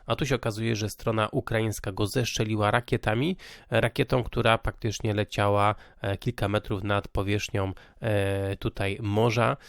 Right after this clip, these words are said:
e, tak, i ten praktycznie statek ma, e, miał praktycznie tutaj z-, być zatopiony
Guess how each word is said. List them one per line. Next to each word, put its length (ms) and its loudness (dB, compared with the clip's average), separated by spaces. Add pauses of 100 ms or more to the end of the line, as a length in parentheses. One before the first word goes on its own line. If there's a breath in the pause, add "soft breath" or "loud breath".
(180 loud breath)
e, 220 0
tak, 300 -2
i 80 -8
ten 300 0
praktycznie 580 -4
statek 520 -6
ma, 420 0 (300 loud breath)
e, 140 0
miał 200 2
praktycznie 520 -4
tutaj 320 -4
z-, 280 -6
być 260 -8
zatopiony 640 2